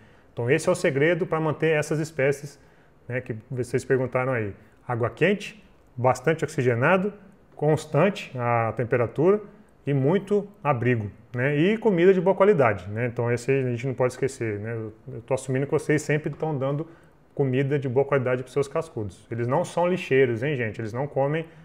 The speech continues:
restos, né, ou fezes de outros peixes. Eles precisam de alimentação de boa qualidade.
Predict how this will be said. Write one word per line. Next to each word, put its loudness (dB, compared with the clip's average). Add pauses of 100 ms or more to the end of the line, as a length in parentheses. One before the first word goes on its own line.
(160)
restos, -4
né, -4
ou 0
fezes 0
de -2
outros -2
peixes. -6
Eles -8
precisam -6 (480)
de -8
alimentação -6
de -4
boa 0
qualidade. -2